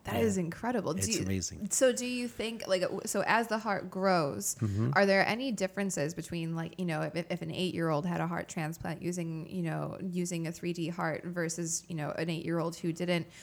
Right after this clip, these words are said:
Speaker 1: Like, do you, do you know if there are any, any side effects or
Speaker 2: Y-,
Speaker 1: any?
Speaker 2: Yeah, well, the, there's, if, now, so if so, if someone has a donor heart, there's a lot of side effects. So, so,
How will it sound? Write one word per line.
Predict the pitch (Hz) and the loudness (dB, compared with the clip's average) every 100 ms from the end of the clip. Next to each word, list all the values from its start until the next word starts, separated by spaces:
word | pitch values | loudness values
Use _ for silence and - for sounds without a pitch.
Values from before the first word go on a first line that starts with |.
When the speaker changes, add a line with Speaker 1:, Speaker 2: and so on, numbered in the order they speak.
| - - - - - | -20 -20 -20 -14 0
Speaker 1:
Like, | 196 175 196 | 2 2 -2
do | 175 | -2
you, | 202 208 196 185 | -2 -2 -4 -4
do | 196 | -2
you | 202 | 0
know | 196 190 196 208 | 0 0 0 0
if | 185 196 | -2 -2
there | 180 175 | 0 2
are | |
any, | 175 170 170 | 0 -2 -2
any | - 180 170 | -2 -2 -2
side | - 165 | -2 -2
effects | 185 220 233 - | 0 -2 -4 -4
or | 170 | -2
Speaker 2:
Y-, | 160 | 0
Speaker 1:
any? | 165 170 170 165 | 0 -2 -2 0
Speaker 2:
Yeah, | 120 117 95 95 - | 2 4 2 -2 4
well, | 143 165 | 6 8
the, | 165 165 160 - | 8 8 6 2
there's, | 113 143 143 143 131 - - - | 4 8 8 8 8 8 6 2
if, | 135 - - - | 2 2 -12 0
now, | 123 | 6
so | 123 143 | 8 8
if | 127 | 6
so, | - 143 147 | 6 6 4
if | 127 - | 0 2
someone | 151 180 175 | 4 6 6
has | 170 151 | 6 6
a | |
donor | 101 87 107 120 107 | 6 2 4 4 4
heart, | 92 98 92 90 | 0 -2 -2 -4
there's | 90 87 | -4 -2
a | 98 | -2
lot | 92 87 | -2 -2
of | 87 | 0
side | - 87 | -2 -2
effects. | 90 87 - | -4 0 2
So, | - 98 98 - | 4 2 0 6
so, | - 104 95 95 95 - | 6 8 4 2 0 2